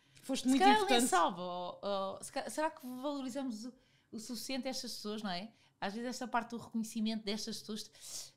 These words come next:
Speaker 2: eh, reconhecemos muito mais outras coisas e se calhar aquelas pessoas que estavam ali, eh, ainda nem sequer dizemos obrigada.
Speaker 1: Uhum.
Speaker 2: Não sei, acho que devíamos pensar nisso.
Speaker 1: É, é.
Speaker 2: Eu, eu, eu só quero voltar aqui um bocadinho atrás, porque, hum, eh,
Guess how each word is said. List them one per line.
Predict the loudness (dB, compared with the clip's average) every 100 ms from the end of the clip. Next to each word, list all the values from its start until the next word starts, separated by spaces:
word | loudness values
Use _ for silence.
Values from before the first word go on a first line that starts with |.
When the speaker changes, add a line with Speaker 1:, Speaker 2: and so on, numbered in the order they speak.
| _
Speaker 2:
eh, | -2 0 2 0
reconhecemos | 0 -2 -2 -2 0
muito | 0 0 0
mais | 0 0
outras | -6 -6 -6
coisas | -6 -6
e | -6
se | -4
calhar | -4 -2
aquelas | -4 -6
pessoas | -6 -8 -10
que |
estavam | -4 -2 0 -2 -2
ali, | -4 -6 -8 _ -20 -20 -12
eh, | -6 -4
ainda | 0 0
nem | 2 0
sequer | 0 -4 -6
dizemos | -4 -4 -2
obrigada. | -2 -2 -4 -6 -6 -10
Speaker 1:
Uhum. | -6 -6 -4
Speaker 2:
Não | -4
sei, | -2 -2
acho | -4 -8
que | -12
devíamos | -8 -6 -4 -8 -10
pensar | -10 -6 -6
nisso. | -6 -8 -4
Speaker 1:
É, | -2
é. | -4 -4 -6 -6 -6
Speaker 2:
Eu, | -4 -4 -4
eu, | -4 -4 -4
eu |
só | -4 -4
quero | -4
voltar | -2 -2
aqui | -4 -4
um |
bocadinho | -4 -4 -6 -6
atrás, | -8 -10 -10
porque, | -14 -16 -10 -8
hum, | -6 -8 -12 _ _ _ _ _ _ _ _ _ -10
eh, | -10